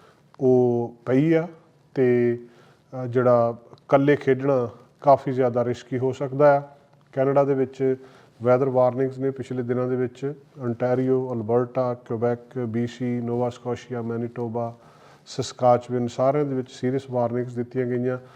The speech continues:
ਠੰਡ ਬਹੁਤ ਪਈ ਆ ਪਿਛਲੇ ਦਿਨਾਂ ਦੇ ਵਿੱਚ। ਮੈਨੀਟੋਬਾ ਤੇ ਸਸਕੈਚੁਅਨ ਦੇ ਵਿੱਚ ਜਿਹੜੀ ਐਕਸਟ੍ਰੀਮ ਕੋਲਡ ਸੀਗੀ, ਔਰ ਕਈ ਥਾਵਾਂ ਦੇ ਉੱਤੇ ਤੇ ਤੁਸੀਂ ਜਾਣਦੇ ਆ ਵੀ ਮਾਈਨਸ ਪੰਜਾਹ ਡਿਗਰੀ ਵੀ ਤਾਪਮਾਨ ਰਿਹਾ।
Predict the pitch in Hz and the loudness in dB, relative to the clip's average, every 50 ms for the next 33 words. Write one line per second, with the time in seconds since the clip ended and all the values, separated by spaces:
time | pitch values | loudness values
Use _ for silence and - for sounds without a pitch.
0 | - - - _ _ _ - - 120 123 123 127 107 104 117 143 151 147 143 - | -20 -20 -20 _ _ _ -6 -2 -2 0 0 0 2 4 4 4 4 2 0 -2
1 | 135 127 127 131 127 127 - 120 - 123 127 120 120 120 123 123 123 123 123 123 | 0 2 2 2 0 0 -4 -10 -6 -4 -4 -2 -2 0 0 0 0 0 -2 -2
2 | 123 - - 127 123 123 - _ _ _ _ _ - 120 123 123 123 123 120 131 | -4 -4 -6 -6 -6 -6 -12 _ _ _ _ _ -6 -2 0 0 0 0 0 0
3 | 127 120 120 127 120 - 120 - 127 117 - - - 123 123 120 - 127 131 127 | -2 0 0 -2 -2 -4 -10 -12 -12 -12 -12 -8 -6 -6 -6 -6 -6 -6 -6 -4
4 | 123 127 120 120 117 120 - 123 123 120 123 - - - - - _ _ _ - | -2 -2 -2 -2 -4 -6 -6 -6 -6 -6 -8 -16 -20 -20 -20 -20 _ _ _ -12
5 | 120 113 120 123 123 - - - - 143 165 170 175 175 165 175 - 131 131 131 | -6 -2 0 0 -2 -2 -8 -4 0 2 4 4 4 2 2 -2 -2 0 4 4
6 | 135 131 120 117 - 120 120 127 135 135 131 127 123 - - 131 127 127 123 - | 4 4 2 -2 -4 -4 -4 0 2 2 2 2 2 2 0 2 2 2 -2 -4
7 | - 135 135 143 131 131 120 - - 120 123 120 - 127 127 123 117 120 117 113 | -6 -6 -4 -4 -4 -6 -8 -8 -12 -14 -14 -10 -8 -6 -6 -4 -4 -4 -6 -4
8 | 110 110 117 131 127 120 123 131 - - - - - - - _ _ - 120 120 | -6 -4 -2 -2 -2 -2 -4 -6 -12 -20 -20 -20 -20 -20 -20 _ _ -10 -4 -2
9 | 120 120 117 117 123 139 156 165 170 165 - - - - 135 135 143 147 143 135 | 0 0 2 2 4 4 4 4 4 2 0 -2 -6 0 4 4 4 6 4 2
10 | 123 123 123 123 120 123 120 - 123 113 110 - - 120 113 104 101 117 131 123 | -2 -2 -4 -2 -4 -4 -2 -2 -2 -2 -2 -4 -6 -8 -6 -4 0 2 2 2